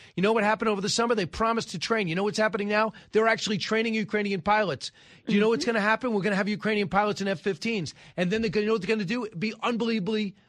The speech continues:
Speaker 1: effective. And that's what drives everyone crazy. People who
Speaker 2: Right, 'cause
Speaker 1: see the
Speaker 2: people are gonna
Speaker 1: worthiness in the
Speaker 2: say
Speaker 1: fight, the slow walking of the weapons.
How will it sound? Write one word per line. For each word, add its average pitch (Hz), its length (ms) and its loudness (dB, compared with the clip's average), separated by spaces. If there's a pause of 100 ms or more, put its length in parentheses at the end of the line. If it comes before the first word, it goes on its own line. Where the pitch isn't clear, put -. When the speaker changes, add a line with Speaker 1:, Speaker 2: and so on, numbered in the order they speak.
Speaker 1:
effective. 208 760 2 (540)
And 185 180 2
that's 233 260 2
what 240 120 0
drives 220 340 4
everyone 214 380 2
crazy. 214 420 2
People 220 300 0
who 214 60 4
Speaker 2:
Right, 220 100 2
'cause - 80 0
Speaker 1:
see 233 80 2
the 208 80 4
Speaker 2:
people 190 160 4
are 214 60 8
gonna - 20 4
Speaker 1:
worthiness 226 360 2
in 220 60 2
the 202 100 2
Speaker 2:
say 185 60 -6
Speaker 1:
fight, 226 360 4
the 180 100 -2
slow 208 240 0
walking 202 480 0
of 175 100 -2
the 190 80 0
weapons. 196 600 -2